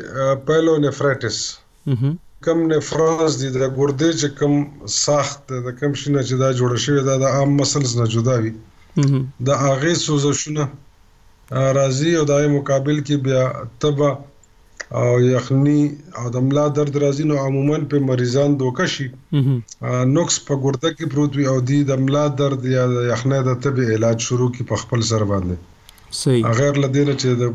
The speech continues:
Speaker 1: ګردې یا د تشو متیازو معاینات وشي، او هغه، ا، صحیح، ا، معلومات یې وشي.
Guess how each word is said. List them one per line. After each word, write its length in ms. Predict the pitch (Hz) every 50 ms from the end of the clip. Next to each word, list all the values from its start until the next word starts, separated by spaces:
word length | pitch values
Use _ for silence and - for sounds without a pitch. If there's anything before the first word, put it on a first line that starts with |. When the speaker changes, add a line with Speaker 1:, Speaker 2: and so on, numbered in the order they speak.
| 117
Speaker 1:
ګردې 400 | 123 123 - 117 123 131 135 131
یا 100 | 131 127
د 160 | 120 120 117 113
تشو 220 | 127 123 113 123
متیازو 440 | 120 123 117 120 123 120 117 117 113
معاینات 640 | 117 117 117 120 127 127 127 127 127 120 - -
وشي، 320 | 127 123 - - - 127 120
او 220 | 107 107 107 104
هغه، 220 | 101 110 113 110 113 - - - - - - _ - - - -
ا، 260 | 110 110 107 107 113 - - - -
صحیح، 480 | - - - - 117 110 120 131 127 131 131 - -
ا، 220 | - 110 107 107 104 101 104 107 107
معلومات 560 | 110 107 107 107 110 110 113 110 101 - -
یې 40 | 95
وشي. 220 | 87 - - -